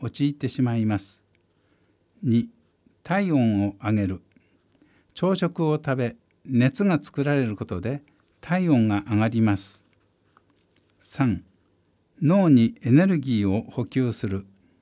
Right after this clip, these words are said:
脳のエネルギー源はブドウ糖という成分です。夜寝ている間も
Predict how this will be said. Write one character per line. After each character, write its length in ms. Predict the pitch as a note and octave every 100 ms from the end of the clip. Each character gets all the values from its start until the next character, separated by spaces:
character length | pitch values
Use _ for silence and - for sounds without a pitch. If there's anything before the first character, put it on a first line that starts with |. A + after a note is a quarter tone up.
| _ _ _ _ _ _ _ _ _ -
脳 300 | D#3+ F#3+ D#3
の 220 | B2 A2 -
エ 80 | B2+
ネ 180 | B2+ D#3
ル 100 | D#3+
ギ 220 | D3 D3+
ー 80 | C3
源 260 | G2+ F#2 F#2+
は 180 | C3+ D3 _ _ _
ブ 180 | C3 A2
ド 180 | A#2+ D#3
ウ 80 | D#3
糖 240 | D3+ C#3
と 160 | C#3 C3
い 100 | C3
う 140 | B2+
成 280 | A2+ - B2+
分 240 | G2 F2+ E2+
で 120 | E2+
す。 240 | - - _ _ _ _ _ _ _ _ _ _ _ _ _ -
夜 320 | D#3+ F#3+ C3
寝 160 | B2
て 140 | B2 F3
い 100 | E3+
る 160 | D#3+
間 160 | D3 C3
も 260 | C3+ E3